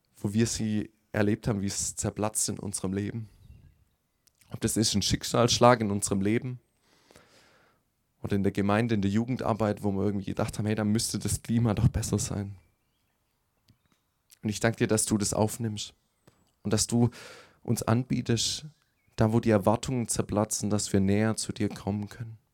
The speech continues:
Danke, dass du so viel mehr vorbereitest für uns, als das, was wir von dir erwarten. Du siehst jeden Einzelnen, wie es uns gerade geht mit dir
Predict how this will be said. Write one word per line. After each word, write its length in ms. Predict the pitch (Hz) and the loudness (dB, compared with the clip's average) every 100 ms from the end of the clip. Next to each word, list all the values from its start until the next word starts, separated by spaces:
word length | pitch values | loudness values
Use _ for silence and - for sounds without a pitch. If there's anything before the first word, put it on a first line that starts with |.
| _ _ _ _ _ _ _ _ _ _ - | _ _ _ _ _ _ _ _ _ _ -4
Danke, 320 | 110 110 113 - - - _ _ | -2 -2 -4 -6 -20 -20 _ _
dass 180 | - 113 | -4 0
du 100 | - | 2
so 160 | - 123 | 4 6
viel 180 | 127 | 8
mehr 220 | 110 104 120 | 8 8 6
vorbereitest 840 | - 131 117 113 101 98 104 - | 2 0 0 0 0 -2 -2 -4
für 220 | - - | -6 -6
uns, 420 | - 98 101 - _ _ _ _ _ _ _ _ _ _ _ _ | -6 -6 -10 -16 _ _ _ _ _ _ _ _ _ _ _ _
als 160 | - - | -8 -4
das, 200 | 101 - | -4 -2
was 180 | 98 - | -6 -6
wir 100 | 98 | -6
von 180 | - | -6
dir 140 | 95 98 | -6 -6
erwarten. 480 | 95 92 - 107 101 _ _ _ _ _ _ - | -6 -8 -12 -18 -20 _ _ _ _ _ _ -8
Du 100 | 113 | -2
siehst 300 | 113 127 - | 2 2 2
jeden 260 | 110 104 | 0 -2
Einzelnen, 540 | 104 107 123 113 104 101 | 0 0 0 0 -2 0
wie 60 | |
es 120 | 110 127 | 0 2
uns 160 | 123 | 0
gerade 240 | - 104 - | 0 -2 0
geht 280 | 117 131 | -4 -4
mit 140 | - - | -8 -6
dir 200 | 92 | -6